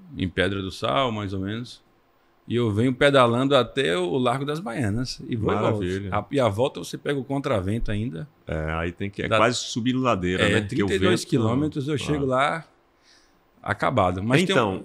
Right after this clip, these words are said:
Speaker 2: é uma coisa boa pra Boa Nova.
Speaker 1: Sim, não, lá tem muito forte.
Speaker 2: Trilhas, né?
Speaker 1: Lá é muito forte a, o, o pedal, lá vem, vai gente de fora fazer trilha lá,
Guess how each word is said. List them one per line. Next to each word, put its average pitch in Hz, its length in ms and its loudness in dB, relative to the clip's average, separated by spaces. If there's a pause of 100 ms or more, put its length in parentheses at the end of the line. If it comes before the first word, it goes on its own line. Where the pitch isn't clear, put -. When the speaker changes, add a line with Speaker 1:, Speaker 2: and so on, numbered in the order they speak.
Speaker 2:
é 127 100 0
uma 139 160 0
coisa 151 380 -2
boa 143 320 4
pra 156 160 0
Boa 156 240 2
Nova. 120 480 2
Speaker 1:
Sim, 139 400 -2
não, 123 180 0
lá 120 140 0
tem 156 120 -4
muito 147 200 -2
forte. 180 400 -6
Speaker 2:
Trilhas, 127 580 4
né? 117 140 0
Speaker 1:
Lá 120 240 0
é 127 40 0
muito 139 300 -2
forte 143 420 -6
a, 120 220 0
o, 113 300 -4
o 107 40 -4
pedal, 95 480 -2
lá 98 160 -2
vem, 107 320 -6
vai 104 240 -4
gente 117 280 -6
de 127 80 -6
fora 127 340 0
fazer 104 220 -6
trilha 92 320 -6
lá, 92 280 -4